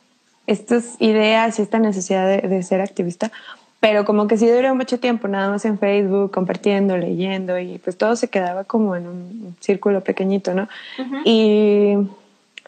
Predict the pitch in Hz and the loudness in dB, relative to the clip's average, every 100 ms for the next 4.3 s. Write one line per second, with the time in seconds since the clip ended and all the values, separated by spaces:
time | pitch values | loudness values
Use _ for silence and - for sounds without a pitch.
0 | _ - 262 240 285 269 254 226 233 277 | _ 4 4 4 0 2 2 0 0 2
1 | 269 285 269 254 240 202 226 226 214 208 | 2 2 2 2 0 0 0 2 0 0
2 | 208 254 240 240 247 240 254 247 240 226 | 2 2 0 -2 -2 -2 -6 -4 -8 -6
3 | 226 254 226 214 220 233 262 233 214 254 | -2 0 0 -2 -2 2 4 4 4 4
4 | 262 247 | 4 0